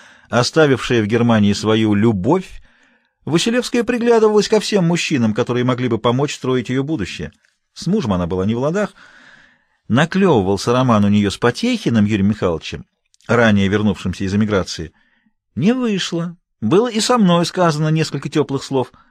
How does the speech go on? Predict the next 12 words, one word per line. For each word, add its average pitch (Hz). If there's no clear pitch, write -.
Булгаков 143
подвернулся, 107
кстати. -
Через 147
месяц-два 185
все 190
узнали, 135
что 123
Миша 135
бросил 110
Татьяну 98
Николаевну 160